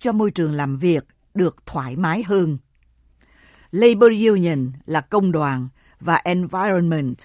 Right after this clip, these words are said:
là môi trường. Bây giờ Brandon xin đọc lại thí dụ này.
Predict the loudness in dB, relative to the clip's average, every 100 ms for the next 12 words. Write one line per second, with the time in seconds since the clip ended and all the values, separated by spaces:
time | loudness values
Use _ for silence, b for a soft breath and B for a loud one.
0 | -12 -6 -4 0 0 0 0 -2 -2 -8
1 | b b b b -2 -2 0 -4 -4 -2
2 | 0 0 -2 -6 _ -10 -2 0 0 -4
3 | -6 -6 -8 -12 -6 -6 -4 -6 -8 -10